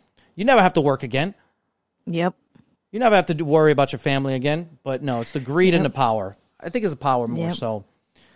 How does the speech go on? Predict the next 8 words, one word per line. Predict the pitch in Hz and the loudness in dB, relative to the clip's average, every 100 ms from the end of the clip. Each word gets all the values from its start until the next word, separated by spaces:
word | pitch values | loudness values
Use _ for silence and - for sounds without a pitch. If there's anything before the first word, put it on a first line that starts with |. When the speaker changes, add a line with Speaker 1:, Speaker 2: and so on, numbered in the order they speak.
| _ _ | _ _
Speaker 1:
They | 160 214 | 0 0
say | - 262 240 | 4 4 4
some, | 202 214 202 - _ - | -2 -2 -2 -6 _ -4
at | 156 | -4
some | - 208 | -2 -2
point, | - 151 131 - _ _ _ _ _ _ _ _ _ | 0 0 -2 -6 _ _ _ _ _ _ _ _ _
Pablo | 165 180 185 170 | 0 2 2 0
Escobar, | 185 - 185 190 | 0 -2 0 0